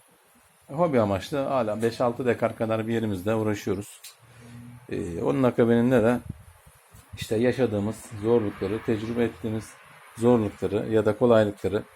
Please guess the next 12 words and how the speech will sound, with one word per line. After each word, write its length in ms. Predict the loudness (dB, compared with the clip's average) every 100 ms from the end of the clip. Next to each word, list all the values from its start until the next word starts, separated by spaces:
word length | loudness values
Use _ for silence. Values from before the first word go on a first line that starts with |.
| -20 -20 -20 -20 -8
e, 60 | -6 -4 -4 -6 -10 -16 -20 -20 _ -6
daha 240 | -2 0
basit 260 | 0 -2 -6
şekilde 440 | -4 -4 -2 0
nasıl 300 | 0 -2 -6 -8 -20 _ _ _ _ _ _ _ _ _ _ _ _ 0
yaparız, 640 | 2 4 4 2 -8 -12 _ _ _ _ _ _ _ _ _ _ -10
e, 40 | -6
en 380 | -4 0 2 2
uygun, 400 | 2 0 -2 0
en 120 | 0
maliyetsiz 600 | 4 4 4 2 -2 -6
şekilde, 540 | -2 -2 -2 -2 -2